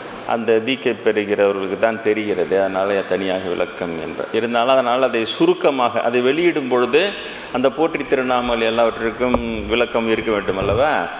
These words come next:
அந்த, அதனால் ஐந்து முக பெருமானே என்பதற்கு இரண்டு நிமிடம் அது விளக்கமாக அதை விளக்கி சொல்லிவிடலாம்.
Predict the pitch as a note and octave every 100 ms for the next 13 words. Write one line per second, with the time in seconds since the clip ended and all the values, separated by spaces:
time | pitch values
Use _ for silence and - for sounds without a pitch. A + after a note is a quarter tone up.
0 | - G2 F#2+ F2+ F2 E2 E2 - - -
1 | - - - - A2+ A#2 A#2+ C3+ C3+ B2
2 | A#2+ D3 D#3+ D3+ C3+ B2 - A#2 A2+ A2
3 | A2 G#2+ G2+ F#2 F#2+ F#2+ - C3+ E3+ A3+
4 | - - - - - - - - B2 D3
5 | D#3+ C#3+ B2+ B2+ C3+ C3+ A#2 - - A2+
6 | A2 G#2+ A2 G#2+ G2+ G2 G2 F#2+ A#2 C3
7 | D#3 - - - - - - A#2 A2 G#2+
8 | G#2+ G#2+ G#2+ G2+ - F2 D#2+ D#2+ D2+ D2
9 | F2+ F2